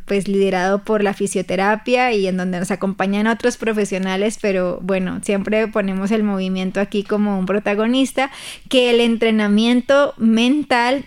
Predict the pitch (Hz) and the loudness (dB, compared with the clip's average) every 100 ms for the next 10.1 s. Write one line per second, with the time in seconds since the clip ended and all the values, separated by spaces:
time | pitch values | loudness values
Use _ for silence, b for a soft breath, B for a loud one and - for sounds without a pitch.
0 | - 233 220 220 226 233 - 277 294 - | -4 0 2 2 0 0 0 0 2 2
1 | 269 247 220 196 196 214 214 208 190 180 | 0 2 0 0 -2 0 4 4 2 -2
2 | 185 180 185 190 185 196 202 208 - 214 | -2 -2 0 -2 0 0 2 2 0 -2
3 | 220 202 185 185 185 190 190 B B - | 0 0 0 0 2 0 -4 B B -4
4 | 190 196 214 214 214 220 220 202 185 190 | -2 2 2 2 0 0 0 0 0 0
5 | 220 277 262 208 - 190 190 196 196 233 | 2 2 2 -2 -2 -4 0 0 2 0
6 | 220 196 202 208 214 214 214 208 208 220 | 0 0 0 0 2 2 0 0 0 0
7 | 208 208 196 196 190 - 202 185 - 196 | 0 -2 -2 -4 -4 -2 -2 -2 0 0
8 | 185 196 208 208 247 240 202 190 190 185 | 2 2 2 2 0 2 0 0 -2 -2
9 | 175 196 190 196 - 190 196 190 196 214 | 0 0 0 -2 0 0 2 2 0 0
10 | 226 | -2